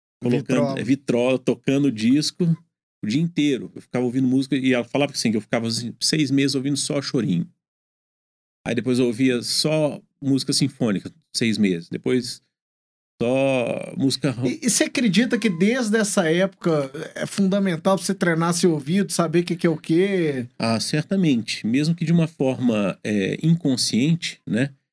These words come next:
Speaker 1: Aquela história, tudo é, a gente é resultado de tudo que a gente já ouviu. Então,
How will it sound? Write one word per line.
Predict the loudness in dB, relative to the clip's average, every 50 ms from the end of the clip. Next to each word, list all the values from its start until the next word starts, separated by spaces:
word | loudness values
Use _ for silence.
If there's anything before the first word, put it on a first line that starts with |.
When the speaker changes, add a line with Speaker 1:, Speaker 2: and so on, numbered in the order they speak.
| _ _ -4
Speaker 1:
Aquela | -2 -2 -2 -2
história, | -2 -2 0 -2 -2 -2
tudo | -2 0 0 0 2 2
é, | -2 -2 -4 -6
a | -6 -4
gente | -2 -2 0 0
é | 0
resultado | 0 0 0 -2 -2 -2 -2
de | -2
tudo | -4 -8 -8 -4 0
que | 0
a |
gente | 0 0 0
já | 0 0
ouviu. | 0 0 0 0 0 0 0 -2
Então, | -4 -2 0 0 0 -2